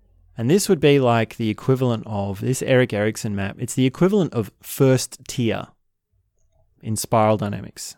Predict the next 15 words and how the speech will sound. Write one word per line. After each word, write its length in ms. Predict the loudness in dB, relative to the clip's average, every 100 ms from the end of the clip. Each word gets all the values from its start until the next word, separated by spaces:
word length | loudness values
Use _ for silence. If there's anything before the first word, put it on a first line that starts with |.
| _
So 120 | -10
in 80 | -8
spiral 340 | 2 4 4
dynamics, 380 | 4 2 0 -2
you 80 | -2
have 180 | -4 -6 -2
eight 240 | -2 -2
stages, 680 | -6 -2 -2 -2 -4 -8 -10 -12 _ _ _ _ _ _ -20 -20 -20 -14
and 160 | -6 -2
the 60 | -2
first 460 | 2 4 4 0 -10
six 760 | -8 -6 0 0 0 -6 -6 -10 _ _ _ -8
are 180 | -8
first 580 | -6 0 2 2 -2 -12
tier, 440 | -4 -2 -2 -6